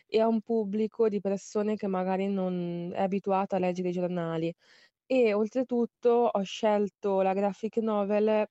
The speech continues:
per fare un esperimento, nel senso che comunque le storie principali sono le storie di questi cinquecento ragazzi che sono stati accecati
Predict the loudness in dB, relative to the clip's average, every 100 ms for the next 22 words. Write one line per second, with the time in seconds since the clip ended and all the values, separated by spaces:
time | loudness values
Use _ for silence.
0 | _ -6 -4 -2 -2 -2 -4 -6 -6 -4
1 | -2 -2 -4 -4 -4 -4 -6 -6 -6 -6
2 | -6 -2 -2 -4 _ _ _ _ -2 0
3 | 0 0 -2 0 0 0 0 -2 -2 -6
4 | -2 0 0 0 -2 -4 -4 -2 -2 -2
5 | -6 -2 0 2 0 -2 -4 -4 -6 -6
6 | -8 -6 -6 -6 -6 -4 -2 0 0 -2
7 | -6 -10 -10 -6 -6 -6 -6 -4 -6 -6
8 | -6 -2 -2 -2 -4